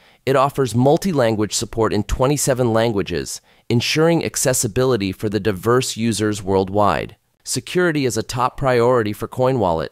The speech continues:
with robust encryption methods such as client-side encryption, B I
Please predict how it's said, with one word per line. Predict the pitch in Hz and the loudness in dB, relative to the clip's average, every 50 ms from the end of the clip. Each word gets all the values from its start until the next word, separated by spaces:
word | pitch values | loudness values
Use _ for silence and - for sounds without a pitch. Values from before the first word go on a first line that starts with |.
| _ | _
with | - 123 - 107 | -4 -2 -2 0
robust | 113 135 156 185 185 165 175 165 165 - | 0 2 4 4 4 4 2 0 0 -2
encryption | - 143 131 - 165 156 - - - 135 | -4 -6 -4 -2 -2 -2 -2 -2 0 0
methods | 127 120 113 - - 110 107 - | 2 2 0 0 -2 -4 -4 -4
such | - - 127 - - | -4 -4 -4 -2 -4
as | 113 | -6
client-side | - - - - 135 131 131 135 139 127 - - - 139 117 117 120 117 | -6 -8 -6 -2 0 2 2 2 2 0 0 -2 0 2 2 2 2 2
encryption, | 110 110 - - 113 92 - - 98 90 98 - _ _ _ _ - - | 0 -2 -4 -4 -4 -4 -4 -4 -4 -4 -4 -6 _ _ _ _ -18 -8
B | 113 151 165 175 175 - - | -4 -2 0 0 0 0 0
I | 123 131 135 139 | 0 2 2 2